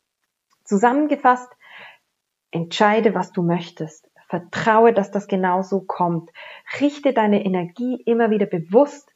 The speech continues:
darauf aus, wo du hin willst. Sei das mit Tagträumen, sei das mit Dankbarkeit, sei das mit Intention, sei das in deiner Meditation, sei das in Gesprächen mit deinen Kollegen,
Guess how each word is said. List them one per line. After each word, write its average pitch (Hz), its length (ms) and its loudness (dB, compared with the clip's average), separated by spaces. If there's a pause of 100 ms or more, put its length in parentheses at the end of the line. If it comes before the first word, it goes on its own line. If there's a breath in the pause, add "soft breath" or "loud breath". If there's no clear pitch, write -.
(140)
darauf 208 840 0
aus, 185 480 0
wo 170 80 -4
du 170 100 -4
hin 185 340 0
willst. 151 320 -4
Sei 220 160 2
das 240 200 -2
mit 233 180 -2
Tagträumen, 185 640 -4
sei 190 140 0
das 226 160 -4
mit 214 200 -6
Dankbarkeit, 175 580 -6
sei 214 180 2
das 233 120 -2
mit 220 160 -4
Intention, 180 760 -2 (400 loud breath)
sei 240 160 2
das 254 160 0
in 214 160 0
deiner 185 400 0 (260)
Meditation, 196 1080 4 (200 loud breath)
sei 247 320 2
das 294 160 -2
in 214 200 -2
Gesprächen 220 960 0
mit 175 200 -2
deinen 170 360 0
Kollegen, 180 720 0